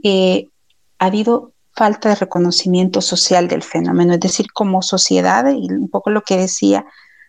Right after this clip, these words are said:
eh, nuestro amigo que comentaba,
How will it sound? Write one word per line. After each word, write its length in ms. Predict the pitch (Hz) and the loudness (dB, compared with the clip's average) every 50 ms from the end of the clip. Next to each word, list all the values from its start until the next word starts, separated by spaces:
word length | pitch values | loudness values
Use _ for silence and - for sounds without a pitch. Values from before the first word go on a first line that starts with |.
| _ - | _ -2
eh, 320 | - 190 185 185 180 180 180 | 0 2 2 4 4 4 4
nuestro 520 | 180 180 180 180 180 - - 185 175 175 | 4 4 2 2 0 -2 0 0 0 0
amigo 580 | - 185 185 180 185 196 214 233 233 240 240 240 | 0 0 0 0 0 2 2 2 2 2 0 -2
que 140 | - 220 - | -6 -14 -10
comentaba, 680 | - - 190 185 180 190 180 - 202 208 226 262 302 | -6 -4 -4 -2 -2 -4 -2 0 0 2 2 2 0